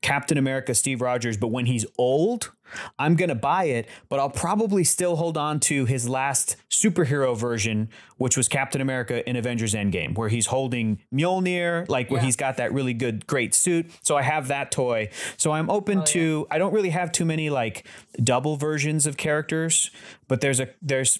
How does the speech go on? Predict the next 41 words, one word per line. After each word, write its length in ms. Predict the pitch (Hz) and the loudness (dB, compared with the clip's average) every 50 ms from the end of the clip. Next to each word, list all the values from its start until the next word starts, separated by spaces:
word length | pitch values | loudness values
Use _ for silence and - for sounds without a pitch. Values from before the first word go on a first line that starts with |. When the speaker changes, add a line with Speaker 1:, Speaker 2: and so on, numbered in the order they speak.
| - | 0
Speaker 1:
yeah, 180 | - 143 131 127 | -2 0 2 2
there's 200 | 139 143 143 156 | 2 2 0 0
a 40 | 151 | -2
couple 340 | - - 185 190 190 202 233 | -2 0 0 0 4 4 4
Speaker 2:
That's 100 | - - | 4 4
Speaker 1:
of, 60 | - | 4
there's 100 | 294 240 | 6 6
a 60 | 214 | 6
Speaker 2:
amazing. 240 | 175 160 151 151 160 | 6 2 0 0 0
Speaker 1:
couple 300 | - 196 190 190 208 196 | 0 0 0 0 0 -2
of 40 | 180 170 | 0 0
little 180 | 175 175 165 | 0 0 -2
things 320 | 165 - 170 165 165 151 127 | -2 -2 0 0 2 0 0
here 100 | 151 151 | 0 -2
and 100 | 147 147 | -2 -2
there 140 | 147 143 | -2 -2
that 100 | 135 135 | -2 -2
I'm 160 | 135 135 135 139 | -2 -2 -2 -2
like, 220 | 135 131 123 - - | -2 -4 -4 -4 -2
"Ah, 260 | - 143 147 151 156 | -2 0 0 0 0
okay, 280 | 156 - 151 131 120 120 | 0 0 0 0 0 0
I'll 160 | 127 143 147 | 0 -2 -2
get, 260 | 139 151 156 147 - - | -2 -2 -2 -2 -2 -2
I'll 120 | 151 160 | -2 -2
get 200 | 156 147 151 143 | 0 -2 -2 -2
that." 100 | - - | 0 -2
Like, 160 | 139 147 143 | -2 -2 0
for 140 | - - 170 | 0 0 0
example, 440 | 170 147 160 160 151 - 143 123 113 - | 0 0 0 0 -2 -2 -2 -2 -2 0
I 100 | 131 135 | -2 -2
have 380 | 123 143 156 151 143 - - - _ - | 0 0 0 -2 0 -2 -4 -4 _ -4
regular 540 | - 113 127 147 156 160 185 180 185 185 180 | -2 2 2 2 2 2 2 2 2 0 0
Vision, 560 | 165 180 185 185 165 190 196 202 208 208 - _ _ _ - | 0 0 0 0 2 2 2 2 2 0 -2 _ _ _ -2
and 100 | - 131 | 0 2
then 80 | 139 143 | 2 2
they 100 | 151 139 | 2 0
came 220 | - - 151 147 | 0 -2 0 0
out 100 | 143 - - | 0 0 0
with 120 | 117 110 | -2 -2
White 280 | 113 110 135 139 139 - | -2 -2 -2 -2 -2 -2
Vision, 460 | 113 117 107 98 92 82 78 - | -2 -2 0 0 -2 -2 -4 -8